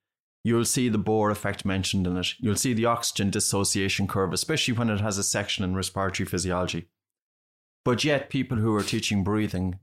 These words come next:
don't seem to be aware of these effects. So when we breathe in oxygen, oxygen passes from the lungs into the blood. Ninety-eight point five percent of oxygen is carried bound by hemoglobin. So that's a protein within the red blood cells.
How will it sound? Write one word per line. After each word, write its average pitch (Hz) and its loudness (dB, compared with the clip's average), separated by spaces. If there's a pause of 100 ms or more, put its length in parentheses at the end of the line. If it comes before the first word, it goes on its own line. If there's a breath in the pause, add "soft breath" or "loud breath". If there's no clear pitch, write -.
don't 104 2
seem 98 0
to 95 -8
be 98 0
aware 98 2
of 90 -2
these 95 0
effects. - -4 (640)
So 123 4
when 139 2
we 165 2
breathe 131 0
in 117 2
oxygen, 104 0 (180)
oxygen 117 0
passes 110 0
from 101 0
the 101 0
lungs 104 0
into 98 -2
the 90 -4
blood. 101 -2 (500 soft breath)
Ninety-eight 107 0
point 101 0
five 98 -2
percent 101 -2
of 95 -2
oxygen 101 -2
is 90 0
carried 95 -2
bound 101 2
by 92 -2
hemoglobin. 95 0 (120)
So - -2
that's 117 -2
a 110 -4
protein 110 0
within 95 0
the 92 -2
red 92 -2
blood 101 -2
cells. - -4